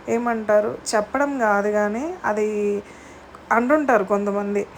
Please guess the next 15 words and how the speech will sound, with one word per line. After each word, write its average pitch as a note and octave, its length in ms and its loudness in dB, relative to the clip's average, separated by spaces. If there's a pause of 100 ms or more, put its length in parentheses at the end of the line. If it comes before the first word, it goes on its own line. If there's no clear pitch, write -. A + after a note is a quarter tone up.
(360)
"ఆ, G#3 280 6
ఏముందిలే, G3+ 1000 0
ఏం G3+ 140 0
చేస్తుందిలే" G3 1160 -2
అని A3 140 -2
అని A3 120 -2
అనుకుంటారు. G#3 580 -2
అట్లాంటి A3+ 580 0
వాళ్ళందరికీ A3+ 760 -2
నేను A#3 220 -6 (100)
చూపించేశాను G3+ 680 -6 (500)
what G3 260 4
I G#3+ 120 6 (160)
am A3 160 -2
అన్నది. G3 360 -4